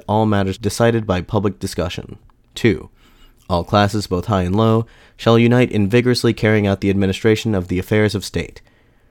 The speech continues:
Three, the common people, no less than the civil or military officers, shall be allowed to pursue his own calling so that there may be no discontent.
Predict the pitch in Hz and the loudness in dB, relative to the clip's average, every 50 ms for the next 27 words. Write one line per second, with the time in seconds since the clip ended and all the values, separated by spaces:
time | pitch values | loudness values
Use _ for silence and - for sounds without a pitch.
0 | _ - _ _ - 117 110 80 - - - - - _ _ _ _ 90 - 104 | _ -20 _ _ 2 2 2 2 0 -6 -18 -20 -20 _ _ _ _ -4 -2 0
1 | 90 90 87 - - 120 117 - 120 120 120 120 117 - - 107 127 147 131 120 | 0 0 -2 0 0 0 2 2 2 2 2 0 -4 -4 -2 0 2 2 2 2
2 | 120 117 - - 113 107 98 - - 110 110 113 107 92 92 98 101 98 98 92 | 0 0 -2 -2 -2 -2 -2 0 -2 0 0 0 0 0 0 0 0 0 -2 -2
3 | - 98 92 90 - 101 110 107 - 98 - - 60 50 50 - - _ - - | -2 -2 -2 -2 0 0 0 0 -2 -6 -10 -10 -10 -10 -12 -14 -18 _ -20 -20
4 | - _ _ _ - - - 123 131 131 131 127 117 110 107 110 123 - - 101 | -20 _ _ _ -6 -2 0 0 2 2 2 2 2 2 2 0 0 -2 -4 -6
5 | 85 - - - 104 95 - 113 113 113 101 95 101 95 98 95 - 107 92 90 | -6 -6 -4 -4 -4 0 2 2 2 2 2 2 0 0 0 0 -2 -2 0 0
6 | 87 87 92 101 104 101 - - - 101 98 101 92 98 95 95 - - 98 98 | 0 0 -2 -4 -4 -8 -10 -4 -4 -2 -2 0 0 0 -2 -2 -2 0 0 2
7 | 98 92 95 95 98 104 104 95 87 85 80 - - - - 87 101 82 - - | 2 2 2 2 2 2 2 0 -2 -4 -8 -8 -8 -10 -6 -6 -6 -6 -6 -10
8 | - - | -16 -20